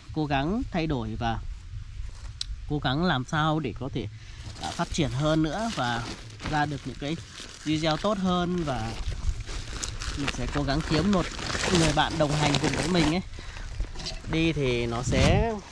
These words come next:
tiện hơn và quay nó cũng dễ hơn, nó không bị, ờm,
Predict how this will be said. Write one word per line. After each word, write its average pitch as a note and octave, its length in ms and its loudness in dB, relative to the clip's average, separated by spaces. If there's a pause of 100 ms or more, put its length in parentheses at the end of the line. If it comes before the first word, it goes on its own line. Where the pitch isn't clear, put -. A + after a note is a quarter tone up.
(100)
tiện - 200 8
hơn E3+ 400 6
và B2 300 2 (1160)
quay D#3 680 6 (460)
nó D3 100 -2
cũng D3+ 220 0
dễ D#3+ 180 8
hơn, F#3 380 8
nó F3+ 60 -2
không E3 240 -4
bị, A#2+ 400 0 (720)
ờm, A2 720 -4